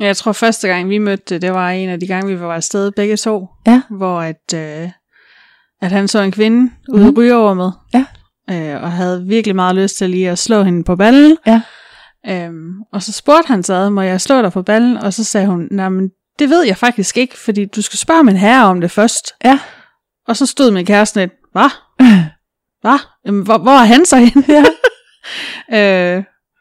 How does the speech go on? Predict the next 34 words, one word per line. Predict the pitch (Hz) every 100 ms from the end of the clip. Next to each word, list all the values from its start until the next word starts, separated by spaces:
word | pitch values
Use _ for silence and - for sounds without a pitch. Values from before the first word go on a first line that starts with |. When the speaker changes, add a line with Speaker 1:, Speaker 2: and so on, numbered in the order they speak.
| _ _ _
Speaker 1:
så | - 226
det, | 254 247
det | 262
var | 302 262
første | - 247 -
gang, | 208 202
vi | 202 214
mødte | 208 202 _
det. | - - _ 262
Speaker 2:
Ja. | 294 _ _ _ _ _
Ja, | 220
Speaker 1:
Det | 359 359
der | 208
Speaker 2:
men | 185
man | 180
Speaker 1:
med |
Speaker 2:
må | 190 180
lære | 190 285 277
hinanden | 214 180 202 370 262
jo. | 175
Speaker 1:
Ja. | 214 294 359 - -
Speaker 2:
Ja. | 254 - _ -
Speaker 1:
Man | 214 202
lærer | 208 262 285
helt | 262 330 226
klart | 226 180 -
rigtig, | 196 -
rigtig | 170 180
meget | 175 175
ved |
at | 175
gå | 170
i |
svingerklub. | 165 185 175 -